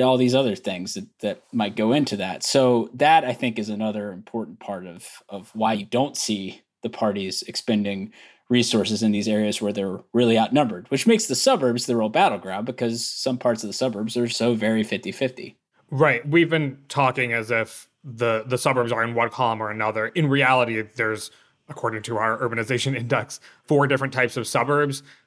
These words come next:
Speaker 2: The dense suburbs are quite blue. The exurban areas or the outer suburbs are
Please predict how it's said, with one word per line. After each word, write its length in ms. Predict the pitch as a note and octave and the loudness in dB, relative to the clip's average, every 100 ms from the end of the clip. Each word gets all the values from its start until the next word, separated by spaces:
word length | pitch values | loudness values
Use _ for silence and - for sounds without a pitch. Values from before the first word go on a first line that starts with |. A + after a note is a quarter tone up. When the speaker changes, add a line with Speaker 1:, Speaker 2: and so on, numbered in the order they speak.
| - | -10
Speaker 2:
The 340 | A#2+ B2 A#2 - C3+ | 0 0 0 -6 0
dense 280 | D3 D3 C#3 | 2 2 2
suburbs 420 | D3+ B2+ B2 A2+ | 2 2 0 0
are 300 | A#2 A2+ A2+ - | -2 -2 -8 -4
quite 320 | - B2 B2 | 2 2 2
blue. 500 | B2 B2 A#2+ A2+ A2+ _ - | 0 4 6 4 0 _ -4
The 80 | A#2+ | -4
exurban 400 | - C3+ B2 A#2+ | 2 2 2 2
areas 600 | A#2 A2+ A2+ A2+ A2 - | 2 2 2 0 -2 -4
or 140 | B2 A2 | -4 -2
the 460 | A2+ A2 G#2+ A2 - - | 0 0 0 -4 -6 2
outer 240 | C3 B2+ | 2 2
suburbs 480 | B2 B2 A2+ A2+ G#2+ - | 0 0 0 -2 -4 -4
are 260 | A2+ G#2+ | -4 -4